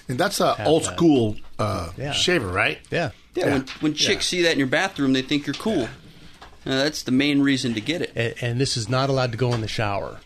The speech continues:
Speaker 3: Yeah.
Speaker 2: right?
Speaker 3: No, you, what, what, what, what you wanna do with
Speaker 2: What I'm
Speaker 3: any
Speaker 2: saying
Speaker 3: razor,
Speaker 2: is,
Speaker 3: really, is you
Speaker 2: is,
Speaker 3: gotta
Speaker 2: is
Speaker 3: dry 'em
Speaker 2: when,
Speaker 3: off.
Speaker 2: when she sees your razor,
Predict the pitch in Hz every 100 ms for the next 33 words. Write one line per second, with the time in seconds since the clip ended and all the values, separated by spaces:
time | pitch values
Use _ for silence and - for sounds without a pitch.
0 | - - 123 113 113 - - 135 143 143
1 | 170 202 220 233 269 285 269 277 285 277
2 | 247 262 294 214 214 269 165 135 131 117
3 | 180 127 113 127 127 151 131 143 143 117
4 | 76 - 135 139 127 160 175 147 143 151
5 | 135 107 107